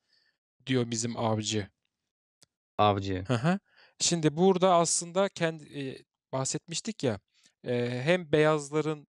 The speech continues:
Speaker 1: üstün özelliğini hem Kızılderililerin üstün özelliğini aldığını biz söyledik. Fakat bu yazar burada bu karaktere bunun bilincini de vermiş. Aslında burada beyaz olduğunu da kesinlikle unutmuyor Kızılderililerin onu yetiştirmesine ve,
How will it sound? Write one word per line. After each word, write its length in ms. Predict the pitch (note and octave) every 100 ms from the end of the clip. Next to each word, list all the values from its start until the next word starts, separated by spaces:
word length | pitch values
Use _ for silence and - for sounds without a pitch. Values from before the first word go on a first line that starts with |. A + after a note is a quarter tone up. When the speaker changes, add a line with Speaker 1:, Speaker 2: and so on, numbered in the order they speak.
| -
Speaker 1:
üstün 460 | C3+ - B2+ A2+ _ _
özelliğini 600 | C#3 A#2+ A#2 A2 A2+ C3+
hem 180 | D3 D3
Kızılderililerin 920 | - C#3 C3+ D3+ C#3 B2+ B2 A#2 A2
üstün 260 | A2+ - A#2
özelliğini 640 | A#2 A#2 A2+ A2+ C#3+ G#3 - - - -
aldığını 720 | B2+ B2+ B2+ C#3+ E3 C#3+ B2
biz 100 | B2+
söyledik. 460 | - C#3 C3+ E3 -
Fakat 320 | F#3+ F#3 A#3 - _ _ _
bu 60 | D3+
yazar 500 | D3 D3 F#3 G3 D#3+
burada 280 | G3 G3 E3+
bu 60 |
karaktere 560 | - E3 E3 - F#3+ E3+
bunun 240 | F3 F#3+
bilincini 480 | D3+ D#3+ D#3+ D3+ E3+
de 120 | D3+
vermiş. 500 | A#2+ A2 B2+ F#3+ - - _ _ _ _
Aslında 540 | C3+ C#3+ - F3+ F#3 F3
burada 280 | F#3 F3+
beyaz 320 | D#3 E3 E3+ E3
olduğunu 340 | E3 D#3+ G3
da 80 | F3+
kesinlikle 760 | - D3 - F#3 - F3 G3+ B3 _ _ _
unutmuyor 600 | F3 E3+ G3+ - D3+ B2+
Kızılderililerin 640 | A#2+ C3 C3 C3+ B2+ B2+ B2
onu 160 | C3+ C3
yetiştirmesine 840 | B2+ - - C3 C3 B2 C#3+ C#3
ve, 160 | C3